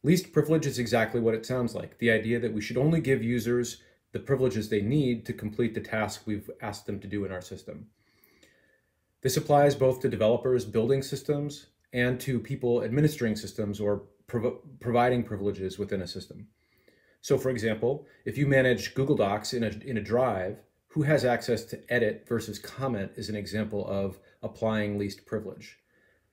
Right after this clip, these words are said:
Who has access to even read also applies the concept of least privilege. We should be judicious in thinking about who should have access to what. This also applies at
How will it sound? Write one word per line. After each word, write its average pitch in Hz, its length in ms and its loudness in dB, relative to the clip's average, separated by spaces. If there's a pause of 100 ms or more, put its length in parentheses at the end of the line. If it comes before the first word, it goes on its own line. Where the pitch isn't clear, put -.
Who 135 120 -4
has 127 240 4
access 113 320 0
to 123 100 -10
even 101 300 -6
read 104 480 -2 (280)
also 95 520 -2 (160)
applies 92 640 -6 (240)
the 98 60 -6
concept - 360 -10
of 92 140 -10
least 95 260 -10
privilege. - 460 -12 (420)
We 120 100 0
should 117 200 -4
be 107 320 0 (100)
judicious 120 640 2
in 107 140 -4
thinking 113 260 -2
about 98 280 -2
who 143 120 0
should 135 180 -2
have 110 180 2
access 101 400 -2
to - 100 -10
what. 90 300 -8 (1500)
This 135 160 -2
also 135 260 6
applies 117 460 4
at 117 220 2